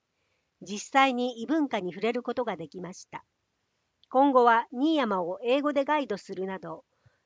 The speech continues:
新山と外国の文化の架け橋になれるような活動を目指しています。無谷あゆみ。猛暑が続き、水分を取りながらいい汗をかいています。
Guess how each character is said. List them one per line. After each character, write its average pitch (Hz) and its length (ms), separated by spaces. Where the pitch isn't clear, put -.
新 262 200
山 220 240
と 180 220
外 208 240
国 277 260
の 254 80
文 247 220
化 190 140
の 180 120
架 196 140
け 277 140
橋 233 60
に 190 160
な 180 140
れ 196 120
る 180 100
よ 170 140
う 160 60
な 160 100
活 175 260
動 180 220
を 170 60
目 170 120
指 185 160
し - 60
て - 120
い 147 80
ま 143 140
す。 - 140
無 294 100
谷 294 100
あ 185 180
ゆ 214 200
み。 208 180
猛 311 200
暑 247 120
が 196 140
続 190 240
き、 185 380
水 320 260
分 220 180
を 185 80
取 196 200
り 240 40
な 233 120
が 208 100
ら 170 220
い 320 140
い 294 60
汗 220 240
を 170 60
か 202 200
い 180 60
て 160 120
い 151 80
ま 151 140
す。 - 120